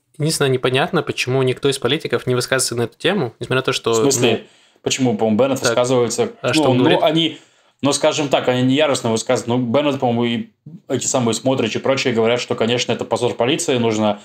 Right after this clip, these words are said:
Speaker 2: расследовать, нужно отпустить подростков, которые под заключением сейчас, э, нужно, э, возбуждать дело против полицейских, они это говорят.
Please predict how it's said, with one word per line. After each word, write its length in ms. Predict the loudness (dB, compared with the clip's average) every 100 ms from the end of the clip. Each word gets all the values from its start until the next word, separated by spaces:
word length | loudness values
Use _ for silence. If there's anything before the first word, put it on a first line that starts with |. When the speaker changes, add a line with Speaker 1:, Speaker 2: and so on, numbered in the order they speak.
| -20 -20 -4
Speaker 2:
расследовать, 580 | -2 0 0 0 0 -2
нужно 220 | -2 -2
отпустить 360 | -2 -6 -6
подростков, 460 | -2 0 0 0 -2
которые 300 | 0 0 -2
под 120 | 0
заключением 460 | -2 -2 -2 -2 -2
сейчас, 360 | -4 -6 -6 -14 _ -20 -20 _
э, 520 | 0 2 2 2 2
нужно, 880 | 0 -2 0 0 2 2 2 0 -2 -8 _ _ -20 -16
э, 480 | -4 0 2 2 2
возбуждать 420 | 0 -4 -2 0
дело 160 | 2 0
против 260 | 0 -4
полицейских, 460 | -2 -2 -2 -4 -4
они 140 | -6 -4
это 120 | -2
говорят. 340 | 0 0 -2